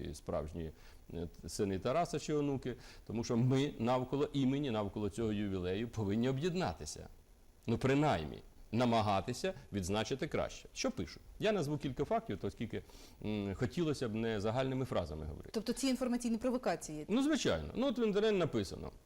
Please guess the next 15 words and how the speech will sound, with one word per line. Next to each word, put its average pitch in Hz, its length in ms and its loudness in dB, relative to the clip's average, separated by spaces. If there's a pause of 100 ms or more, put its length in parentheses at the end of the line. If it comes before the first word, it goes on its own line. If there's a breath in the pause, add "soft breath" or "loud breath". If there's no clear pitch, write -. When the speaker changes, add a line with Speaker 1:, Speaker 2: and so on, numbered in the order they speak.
(140)
Speaker 1:
Перше, 101 440 0
по, 220 80 4
е, 139 1120 4
музею 143 640 2
Тараса 139 360 2
Григоровича 117 400 2
Шевченка 147 460 0
в 113 80 0
Києві, 76 440 0
тобто 95 220 -6
Національному 143 580 0
на 120 80 2
бульварі 110 400 2
Тараса. - 440 -8
Перше, 98 300 -2